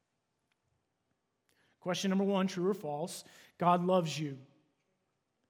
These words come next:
It is my hope that as you leave here, from here this morning, regardless of what you thought on your way in, you would absolutely circle the letter T, convinced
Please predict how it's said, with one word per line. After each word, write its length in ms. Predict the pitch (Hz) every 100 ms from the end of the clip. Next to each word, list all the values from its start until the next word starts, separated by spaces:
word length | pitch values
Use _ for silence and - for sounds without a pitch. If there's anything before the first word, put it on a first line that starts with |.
| _ _ _ _ _
It 100 | 196
is 140 | 196 185
my 140 | 214
hope 260 | 208 220 214
that 120 | 190
as 140 | 180
you 100 | 185
leave 220 | 185 202 175
here, 300 | 170 196 202
from 120 | 190
here 180 | 165 180
this 260 | 175 165 185
morning, 360 | 180 180 175
regardless 540 | 165 165 175 196 185 190
of 80 | 165
what 160 | 175
you 80 | 180
thought 300 | 170 180 165
on 120 | 165
your 100 | 170
way 240 | 165 170 165
in, 180 | 160
you 100 | 160 180
would 140 | 170
absolutely 520 | 170 175 165 190 170
circle 320 | 156 175 160 165
the 80 |
letter 260 | 160 160 160
T, 240 | 160 175
convinced 640 | 165 165 156 160 170 156 -